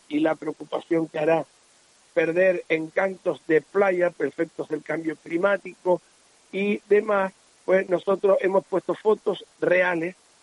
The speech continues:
de auténticas alta-, altas mareas,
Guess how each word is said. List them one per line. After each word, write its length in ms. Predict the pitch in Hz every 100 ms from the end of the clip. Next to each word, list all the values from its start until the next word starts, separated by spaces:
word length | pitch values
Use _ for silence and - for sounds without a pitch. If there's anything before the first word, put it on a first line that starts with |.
| _ _
de 100 | 165
auténticas 680 | 160 202 196 - 202 214 190 _ _ _ _
alta-, 800 | 175 202 208 _ - 185 180 - - 190
altas 400 | - 180 214 190
mareas, 480 | 170 180 220 196 190